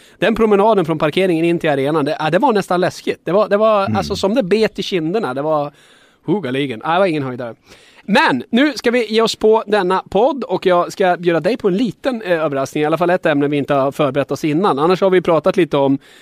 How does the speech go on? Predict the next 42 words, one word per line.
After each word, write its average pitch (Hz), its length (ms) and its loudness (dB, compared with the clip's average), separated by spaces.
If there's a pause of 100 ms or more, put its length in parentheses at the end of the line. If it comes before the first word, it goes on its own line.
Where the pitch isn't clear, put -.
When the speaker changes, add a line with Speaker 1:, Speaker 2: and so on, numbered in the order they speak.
(140)
Speaker 1:
eh, 147 180 0
innan, 147 460 2
eh, 151 140 -2
f-, 143 200 0
eh, 143 280 -4
för 143 140 -4
att 135 120 -2
förbereda 143 360 0
oss 139 100 -2
vad 156 260 2
vi 151 60 2
ska 135 160 -2
prata 151 300 0
om. 311 440 2
Och 208 140 2
jag 185 120 4
ska 185 200 0
snabbt 170 320 -2
tala 156 200 2
om 143 120 2
det 135 120 0
för 143 160 -4
er 180 180 2
så 156 120 -2
att - 80 -4
ni 143 100 -4
ska 147 120 -6
bli 135 100 -2
riktigt 143 260 -2
nyfikna 131 500 -4
och 127 160 -8
vilja 127 140 -6
lyssna 127 280 -6
vidare 151 280 0
här. 113 180 -4 (360)
Eh, 156 100 0 (500)
jag 220 140 4
kommer 226 160 2
ta 220 100 0
upp 202 100 2
ett 196 120 0
ämne 180 240 4